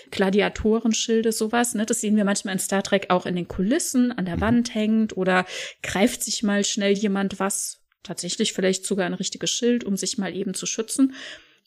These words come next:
Speaker 1: Und auch von diesem Bild quasi kommt ja wahrscheinlich der Ausruf, "Schilde hoch!"
Speaker 2: Ja, ja, genau. Also, ähm, die Phalanx, diese römische Struktur, diese Legionseinheit,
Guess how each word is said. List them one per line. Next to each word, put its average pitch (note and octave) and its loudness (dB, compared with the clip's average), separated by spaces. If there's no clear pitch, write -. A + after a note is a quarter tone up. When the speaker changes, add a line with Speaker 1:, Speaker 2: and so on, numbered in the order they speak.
Speaker 1:
Und G#3+ 4
auch G3 2
von G3 0
diesem G#3+ 0
Bild A3 2
quasi C4+ 2
kommt A#3+ 2
ja A#3+ 0
wahrscheinlich A3 0
der A3 -6
Ausruf, G#3 0
"Schilde E4+ -2
hoch!" D4 0
Speaker 2:
Ja, A2+ 4
ja, B2 6
genau. F#2 -2
Also, G#2 2
ähm, F2+ 2
die F#2+ -4
Phalanx, F#2+ 0
diese D#2+ -4
römische F#2 0
Struktur, D2 -4
diese C2+ -6
Legionseinheit, E2 -2